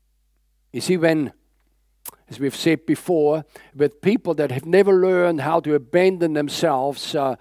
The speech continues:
before the Lord in worship, until they do, you know, for them,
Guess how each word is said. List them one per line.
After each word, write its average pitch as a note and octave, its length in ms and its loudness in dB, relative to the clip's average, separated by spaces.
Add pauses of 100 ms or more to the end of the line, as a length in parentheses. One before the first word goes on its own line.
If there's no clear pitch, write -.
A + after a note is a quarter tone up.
(280)
before D#3+ 300 -2
the D3 100 0
Lord D#3+ 300 2
in C#3 160 -4
worship, D#3 560 -2 (360)
until G#3+ 360 2
they G#3+ 180 6
do, G3+ 640 4 (500)
you F3+ 120 0
know, F#3+ 100 4
for F#3+ 180 0
them, G3 560 4